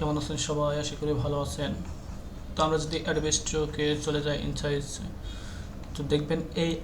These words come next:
ধরনের আইকনগুলো বেশি সেল হচ্ছে। তো আমরা এই আইকনগুলো কিভাবে তৈরি করতে পারি? আমরা যদি ম্যানুয়ালি তৈরি করি, তাহলে আমাদের এই আইকনগুলো খুব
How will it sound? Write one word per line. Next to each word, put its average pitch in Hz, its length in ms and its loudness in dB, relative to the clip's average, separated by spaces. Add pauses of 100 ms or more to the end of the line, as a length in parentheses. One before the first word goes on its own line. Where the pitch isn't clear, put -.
(140)
ধরনের 175 300 2 (120)
আইকনগুলো 151 420 2 (180)
বেশি 151 260 2 (220)
সেল 147 300 0 (220)
হচ্ছে। - 320 -2 (760)
তো - 40 -4 (100)
আমরা 160 200 -2 (260)
এই 160 80 4 (220)
আইকনগুলো 160 540 2 (1300)
কিভাবে 156 400 2 (380)
তৈরি 147 240 4
করতে - 280 -6
পারি? 143 160 0 (2000)
আমরা 170 200 2
যদি 180 120 2 (200)
ম্যানুয়ালি 180 440 6 (120)
তৈরি 151 280 6
করি, 147 140 2 (140)
তাহলে 151 280 2 (140)
আমাদের 147 280 2 (100)
এই 151 60 4 (180)
আইকনগুলো 165 540 0 (280)
খুব 156 140 0